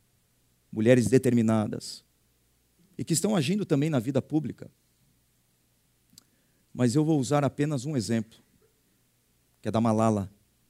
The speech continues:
Talvez você já tenha ouvido falar da Malala. É uma jovem paquistanesa nascida em mil novecentos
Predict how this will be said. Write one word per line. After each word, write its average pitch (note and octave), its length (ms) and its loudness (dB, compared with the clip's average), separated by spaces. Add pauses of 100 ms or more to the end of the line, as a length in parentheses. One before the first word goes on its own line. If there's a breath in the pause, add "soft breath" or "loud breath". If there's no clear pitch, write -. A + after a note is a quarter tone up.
(160)
Talvez B2+ 240 -8
você B2 200 -10
já A#2 120 -4
tenha A#2+ 220 -4
ouvido A2+ 300 -6
falar A2 300 -2
da A2+ 120 -2
Malala. G#2+ 420 0
É - 20 0
uma A#2 160 -2
jovem A#2 360 -4
paquistanesa A#2 720 -2
nascida A2 360 -4
em A2 40 -2
mil B2 120 -2
novecentos A#2+ 560 -4